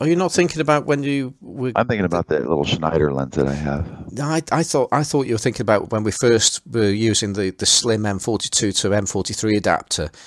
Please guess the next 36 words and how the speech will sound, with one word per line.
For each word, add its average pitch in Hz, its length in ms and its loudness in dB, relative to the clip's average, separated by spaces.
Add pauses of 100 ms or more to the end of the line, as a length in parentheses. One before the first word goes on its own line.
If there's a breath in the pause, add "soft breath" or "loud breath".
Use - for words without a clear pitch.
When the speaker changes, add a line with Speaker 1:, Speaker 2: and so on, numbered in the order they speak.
(200 loud breath)
Speaker 1:
It 98 100 -2
just - 240 -2
happened, 104 460 -4 (120)
and, 104 160 -4
and 101 300 -4 (360)
it 101 100 0
just - 180 -2
Speaker 2:
I - 100 0
Speaker 1:
happened 110 160 4
to 98 60 4
Speaker 2:
know. - 20 2
Speaker 1:
have 101 140 0
a 107 40 0
C 104 460 0 (320 soft breath)
mount 104 360 -2
adapter, 107 500 -2
a, 117 60 -2
a 110 220 -2
C 117 220 2
mount 101 380 -2 (280)
in 123 160 0
it, 78 360 0
but 110 180 -4
you 104 80 -4
would 104 100 0
actually 98 440 -2 (280)
ignore 113 380 2
that 90 260 2
and 95 80 -6
you 92 60 -2
would 92 80 -2
just 92 180 2
screw 107 240 0
your, 95 540 2
uh, 90 140 2 (460 loud breath)
your, 92 200 0